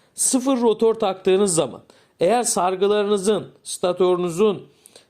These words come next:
ya da kafanızın, e, da değerleri sağlamsa, uygunsa, herhangi bir şekilde böyle aşırı ısınma vesaire yoksa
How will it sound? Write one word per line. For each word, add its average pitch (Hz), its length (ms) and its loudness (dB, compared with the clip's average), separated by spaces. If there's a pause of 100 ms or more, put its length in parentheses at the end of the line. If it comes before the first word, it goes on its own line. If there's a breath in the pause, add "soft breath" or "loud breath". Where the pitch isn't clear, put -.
(300 soft breath)
ya 127 180 -4
da 135 100 -4
kafanızın, 185 840 -2 (300)
e, 127 80 -2 (680)
da 143 340 -4 (1080 soft breath)
değerleri 180 1000 0
sağlamsa, 180 800 -2
uygunsa, 165 920 -2 (340 soft breath)
herhangi 196 560 -2
bir 196 60 2
şekilde 175 520 -2
böyle 170 160 2
aşırı 170 440 0
ısınma 165 400 -4
vesaire 170 460 0
yoksa 160 600 -2